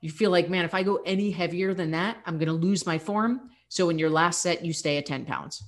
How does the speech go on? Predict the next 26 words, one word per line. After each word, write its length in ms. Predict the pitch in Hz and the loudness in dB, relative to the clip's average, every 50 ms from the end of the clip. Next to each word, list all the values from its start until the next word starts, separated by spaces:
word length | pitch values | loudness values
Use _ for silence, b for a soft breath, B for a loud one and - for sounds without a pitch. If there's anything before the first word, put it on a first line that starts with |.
| - - | -8 -8
If 160 | 156 151 - | -8 -6 -6
you 80 | 156 | -10
can 160 | 147 160 165 165 | -8 -6 -2 2
go 160 | 175 180 185 | 4 4 4
up, 180 | 190 196 196 | 4 2 0
you 120 | 185 165 147 | -4 -2 0
go 180 | 160 151 143 | 0 0 0
up. 300 | - - - - - _ _ _ _ _ _ _ _ _ _ _ _ _ _ 165 | -2 -4 -8 -12 -18 _ _ _ _ _ _ _ _ _ _ _ _ _ _ -6
When 360 | 156 170 185 208 247 277 277 | -2 0 2 4 4 4 4
you 160 | 269 240 202 | 4 4 2
do 260 | 156 156 202 220 226 | 2 0 0 2 2
this, 460 | 175 156 - - - - - - _ _ | 2 0 0 -2 -4 -8 -10 -12 _ _
each 320 | 202 202 214 214 - - - | -2 0 0 0 -2 -6 -8
set, 540 | - - - - 185 - - - - - - _ | -8 -6 -4 -4 -4 -4 -6 -10 -16 -18 -12 _
and 140 | 180 170 156 | -6 -2 -2
when 140 | 175 175 175 | 0 0 0
you're 100 | 185 190 | -2 -4
progressively 720 | - - 190 170 147 165 180 196 208 - 254 226 220 233 | -4 -8 -12 -12 -6 -2 0 0 0 0 -2 -2 -2 -2
pushing 400 | - - - 226 220 - 208 196 | -2 -2 -4 -6 -4 -4 -4 -6
yourself 380 | 180 160 156 - 180 156 156 - | -6 -6 -4 -4 -4 -6 -6 -6
to 80 | - 170 | -6 0
go 180 | 165 170 170 | 0 0 0
heavier 380 | 160 175 180 170 170 160 165 156 | 0 -2 -2 -2 0 0 0 0
than 160 | 165 160 160 | 0 0 0
you 100 | 160 165 | -2 -2
can, 400 | 170 240 277 240 185 156 160 160 | -2 0 0 0 0 0 -2 -6